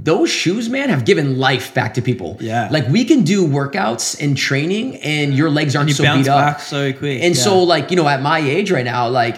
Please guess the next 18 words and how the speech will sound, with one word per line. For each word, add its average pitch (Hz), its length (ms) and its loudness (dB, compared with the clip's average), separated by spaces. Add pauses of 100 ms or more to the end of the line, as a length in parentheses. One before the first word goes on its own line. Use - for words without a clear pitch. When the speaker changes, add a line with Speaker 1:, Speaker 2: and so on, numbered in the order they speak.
Speaker 1:
I 180 120 -2
feel 196 220 -4
like 160 180 -2
this 170 160 -4
is 151 100 -2
awesome 143 400 -2
to 123 60 -2
have 131 260 0
these 139 220 -2
type 135 240 -2
of 120 200 -4
resources 156 720 -6
Speaker 2:
Yeah. 123 240 -8
Speaker 1:
and 147 160 0
this 151 120 -2
type 160 140 -2
of 139 100 -2
innovation 139 640 -2